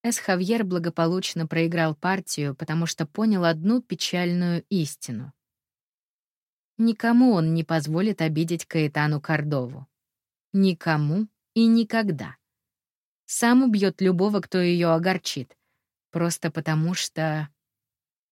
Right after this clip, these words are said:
Влюбился или нет? Ответа не было.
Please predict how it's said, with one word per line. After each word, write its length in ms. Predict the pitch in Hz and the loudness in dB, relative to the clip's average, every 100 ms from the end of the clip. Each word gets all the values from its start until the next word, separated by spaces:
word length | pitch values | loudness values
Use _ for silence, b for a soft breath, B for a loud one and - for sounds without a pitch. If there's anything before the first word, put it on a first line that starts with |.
| _ _ _ _ _ _ _ _ - | _ _ _ _ _ _ _ _ -8
Влюбился 920 | 160 160 151 139 202 269 - - 135 _ _ _ _ _ _ _ _ _ | -4 -2 -2 -2 -4 -4 -6 -10 -14 _ _ _ _ _ _ _ _ _
или 340 | 214 208 202 233 | 0 2 2 4
нет? 420 | 240 131 - _ _ _ _ _ _ _ _ _ _ _ _ _ _ _ _ _ _ _ _ _ | 4 2 -4 _ _ _ _ _ _ _ _ _ _ _ _ _ _ _ _ _ _ _ _ _
Ответа 460 | - 190 202 285 254 | -6 -4 0 -2 0
не 220 | 185 156 | 0 0
было. 320 | 143 131 131 | -2 -6 -10